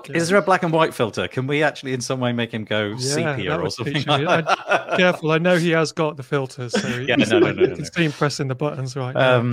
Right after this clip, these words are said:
Speaker 1: Yeah.
Speaker 2: speaking of, I'm just gonna go back to Kate's point where she was talking about growing community. I,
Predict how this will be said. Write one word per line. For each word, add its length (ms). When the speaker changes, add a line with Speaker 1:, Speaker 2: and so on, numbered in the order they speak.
Speaker 1:
Yeah. 140
Speaker 2:
speaking 320
of, 160
I'm 140
just 240
gonna 140
go 140
back 200
to 80
Kate's 320
point 320
where 160
she 160
was 100
talking 220
about 200
growing 240
community. 600
I, 100